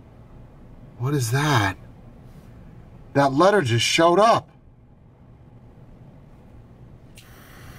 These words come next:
Does that say Gen underneath? You better shut your face right now.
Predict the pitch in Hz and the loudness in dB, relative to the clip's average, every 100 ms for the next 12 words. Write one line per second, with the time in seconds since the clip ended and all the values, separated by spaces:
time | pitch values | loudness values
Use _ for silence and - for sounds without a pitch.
0 | - - - - - - - - - - | -18 -16 -18 -20 -20 -20 -20 -20 -20 -20
1 | - - - - - - - 135 240 269 | -20 -20 -20 -20 -20 -10 -2 0 0 2
2 | 254 123 104 143 156 220 240 247 269 285 | 0 0 0 2 2 0 0 0 0 2
3 | 302 339 370 - - - 170 196 190 156 | 4 4 4 -4 -20 -14 -6 0 2 2
4 | 131 - 185 202 190 175 196 - 180 190 | 0 -2 0 0 0 0 0 0 2 2
5 | 208 - - - - - - - - - | 2 -2 -10 -12 -18 -18 -20 -20 -20 -8
6 | 123 175 170 156 120 92 | -4 -2 0 0 0 -2